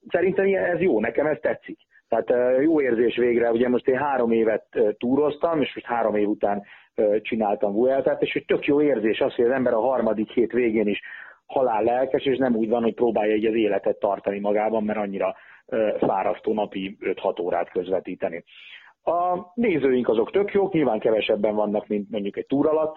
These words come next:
de azért az állandó csapat, az Esbring, a csapat az mindig ott van, és mindig földobják. Úgyhogy, ö, úgyhogy ez a fele tök jó.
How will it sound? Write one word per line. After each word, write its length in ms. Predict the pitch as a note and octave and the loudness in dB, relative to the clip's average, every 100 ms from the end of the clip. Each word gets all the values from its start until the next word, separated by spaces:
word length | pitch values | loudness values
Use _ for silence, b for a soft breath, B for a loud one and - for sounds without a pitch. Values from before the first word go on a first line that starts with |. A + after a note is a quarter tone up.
| - | -4
de 200 | A2 G#2+ | 0 0
azért 240 | G#2 A2 | 2 2
az 80 | A2 | 2
állandó 440 | A2 G#2+ G#2+ G2+ | 2 0 0 0
csapat, 340 | G2 G#2+ G#2+ - | 0 0 -2 -2
az 60 | G#2+ | 0
Esbring, 400 | G#2+ G2 G#2 G2 | 0 -2 -6 -4
a 40 | |
csapat 300 | - G2+ - | -4 -4 -8
az 80 | - | -8
mindig 240 | A#2 C3 B2+ | -2 0 0
ott 160 | A#2 | 0
van, 120 | A#2 | -2
és 120 | F#2+ - | -4 -4
mindig 220 | A#2 A#2+ | -2 0
földobják. 640 | - B2+ A#2+ A#2+ C3 B2 B B B B B _ _ _ | 0 2 2 2 0 -2 B B B B B _ _ _
Úgyhogy, 560 | C#3+ C#3+ D3 D#3 D#3+ | -2 0 0 0 2
ö, 300 | E3+ E3 E3+ | 2 2 2
úgyhogy 280 | D#3+ E3 - | 0 0 2
ez 120 | A#2+ | 2
a 60 | G#2+ | 0
fele 280 | - A2+ G#2+ | 2 0 2
tök 260 | B2 G#2+ | 0 0
jó. 280 | D#3 E3+ E3+ | 0 2 0